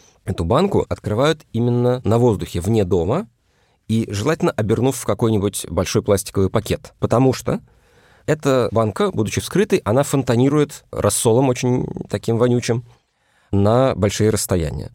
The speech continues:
Потому что приготовление этой рыбы, оно связано с тем, что её закатывают в банки, и после этого она продолжает там ферментировать и бродить.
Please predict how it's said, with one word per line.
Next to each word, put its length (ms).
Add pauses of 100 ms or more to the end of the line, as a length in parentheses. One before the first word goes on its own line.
(120)
Потому 260
что 340
приготовление 640
этой 160
рыбы, 380
оно 180
связано 400
с 80
тем, 220
что 340
её 440
закатывают 460
в 60
банки, 280
и 40
после 280
этого 160
она 100
продолжает 640
там 160
ферментировать 720
и 60
бродить. 480